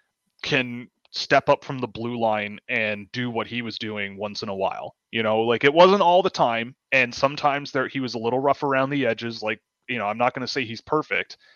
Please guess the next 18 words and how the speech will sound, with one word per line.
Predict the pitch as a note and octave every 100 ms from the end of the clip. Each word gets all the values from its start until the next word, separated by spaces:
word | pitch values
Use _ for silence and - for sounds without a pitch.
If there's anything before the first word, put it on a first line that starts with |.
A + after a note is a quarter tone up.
| _ _ _
but | B2+ C3+ B2 _ _ _ D3+
just | E3+ -
with | G#3+ -
the | -
physical | C#3+ B2+ - A#2
tools | - C3 B2
he's | B2+ A#2
got, | - G#2+ G#2+ - _ _ B2
the | G#2+ -
skating | - B2+ B2+ B2+
tools, | A2+ B2+ A2+ G#2+ - - _ _ _ -
and | C#3+ B2
the |
skill | - - C3+ C3+ D#3+
that | C3 -
he's | C3 A2+
shown, | - A2+ A2 B2 C#3 - _ - - _
like, | B2 A#2+